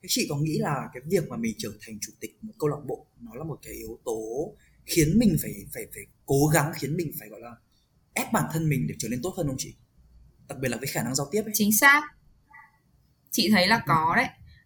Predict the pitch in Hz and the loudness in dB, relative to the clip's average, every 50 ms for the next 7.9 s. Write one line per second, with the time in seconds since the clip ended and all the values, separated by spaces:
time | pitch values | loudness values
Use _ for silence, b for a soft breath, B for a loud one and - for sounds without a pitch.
0 | b - 196 190 180 170 170 - - 277 269 262 - 247 180 151 151 151 - 330 | b -2 2 2 2 2 2 2 4 4 6 6 6 6 6 4 2 -2 0 0
1 | 330 - 339 339 - 254 208 - - 175 170 - 185 196 214 - - _ - 190 | 0 0 0 0 0 0 0 0 0 -4 -2 0 0 0 0 -2 -6 _ -12 -6
2 | - - 190 196 202 - - 214 185 151 160 190 - - 214 175 - - 190 220 | 0 4 4 4 4 2 0 -2 -2 0 0 0 0 2 0 0 2 4 4 4
3 | 202 180 180 220 - - - 165 160 151 147 165 196 196 196 233 240 247 202 202 | 4 2 0 0 0 0 -2 -2 -2 -2 -2 -2 -2 -2 0 0 0 0 -2 0
4 | 226 226 233 240 - - 185 196 196 196 196 190 175 160 156 151 151 165 - 190 | 2 4 6 6 4 4 2 0 0 0 2 2 2 2 0 -4 -6 -4 0 2
5 | 226 233 - - - - - 156 160 160 156 151 170 214 214 190 196 190 - - | 4 4 4 2 -2 -8 -8 -6 -4 -4 -4 -2 0 2 2 4 4 4 4 2
6 | - - 208 202 190 196 240 - - B B B B B B B B - 220 190 | -2 -4 -4 -2 0 0 0 -2 -4 B B B B B B B B 2 4 6
7 | 175 - - 202 190 - 247 233 196 - - 254 - - 254 208 180 | 6 6 4 2 0 2 4 6 6 6 6 6 4 4 4 4 2